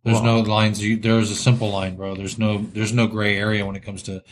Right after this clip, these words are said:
Speaker 1: children.
Speaker 2: Well, certainly there is, because you go to Afghanistan and they have sex with young dancing boys.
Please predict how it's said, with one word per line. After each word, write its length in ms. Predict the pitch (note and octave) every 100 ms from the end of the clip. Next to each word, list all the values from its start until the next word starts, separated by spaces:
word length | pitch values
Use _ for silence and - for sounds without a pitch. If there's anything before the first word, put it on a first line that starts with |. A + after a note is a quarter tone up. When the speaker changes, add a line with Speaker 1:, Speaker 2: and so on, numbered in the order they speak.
| - _
Speaker 1:
children. 400 | - A2+ A2+ A2
Speaker 2:
Well, 240 | D3+ A2
certainly 460 | G2+ - F3 D#3 C#3
there 200 | B2 B2
is, 220 | B2 C#3
because 480 | C3 B2 C3 B2+ -
you 180 | - C#3+
go 220 | C#3 D3
to 440 | C#3+ - _ - D#3
Afghanistan 840 | C3+ B2+ C3 D3 E3 - C3 C3 C3+
and 120 | C3
they 160 | C3
have 160 | B2+ C3
sex 320 | B2 C3+ C3
with 220 | C#3+ C3
young 280 | C3 C3+ C#3
dancing 400 | C3+ D#3 E3+ C3+
boys. 440 | A#2 A2 G2 -